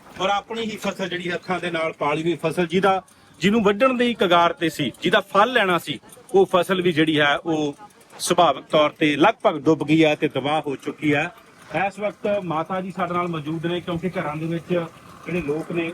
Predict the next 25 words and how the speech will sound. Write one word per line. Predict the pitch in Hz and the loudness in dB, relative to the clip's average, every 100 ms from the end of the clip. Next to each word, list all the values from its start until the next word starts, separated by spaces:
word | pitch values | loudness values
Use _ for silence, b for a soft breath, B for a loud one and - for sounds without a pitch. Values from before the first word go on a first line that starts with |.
| - | -8
ਉਹ | 165 156 160 | -10 -8 -8
ਇਕੱਲੇ | - 180 170 180 | -8 -10 -6 -6
ਇਕੱਲੇ | 185 170 175 | -4 -2 -2
ਆ | 160 | -2
ਕੇ | 175 165 151 - - - - | -6 -8 -10 -14 -20 -16 -4
ਰਹਿੰਦੇ | 151 180 190 | -2 -2 -2
ਨੇ | 175 185 | -2 0
ਔਰ | 175 165 | 0 -2
ਜਿਹੜੇ | 170 175 | -6 -8
ਪਰਿਵਾਰ | 170 156 156 151 | -8 -6 -6 -6
ਦੇ | 160 | -6
ਬਾਕੀ | 147 139 190 | -6 -6 -6
ਮੈਂਬਰ | 165 156 156 | -6 -4 -4
ਨੇ | 156 131 - _ - | -4 -6 -10 _ -8
ਉਹ | 180 | -4
ਇੱਕ | 170 | -2
ਇੱਕ | 196 185 | -4 -2
ਮੈਂਬਰ | 165 156 165 | 0 0 -2
ਨੂੰ | 170 | -2
ਘਰ | 165 135 | -2 -2
ਵਿੱਚ | 143 151 | -2 -2
ਛੱਡ | 151 139 | -4 -4
ਕੇ | 135 160 | -6 -4
ਤੇ | 160 | 0
ਆਪ | 143 143 - | 0 0 0